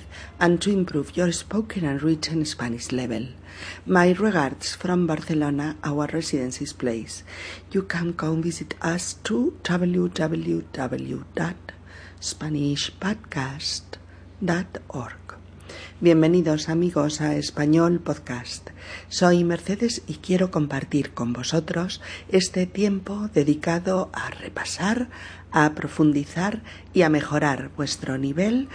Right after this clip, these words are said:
de español hablado y escrito. Saludos desde Barcelona, nuestra ciudad de residencia.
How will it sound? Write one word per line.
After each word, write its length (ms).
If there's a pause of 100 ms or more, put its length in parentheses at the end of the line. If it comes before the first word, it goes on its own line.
(260)
de 260
español 720
hablado 440
y 140
escrito. 640 (380)
Saludos 800
desde 360
Barcelona, 760 (280)
nuestra 540
ciudad 440 (180)
de 160
residencia. 840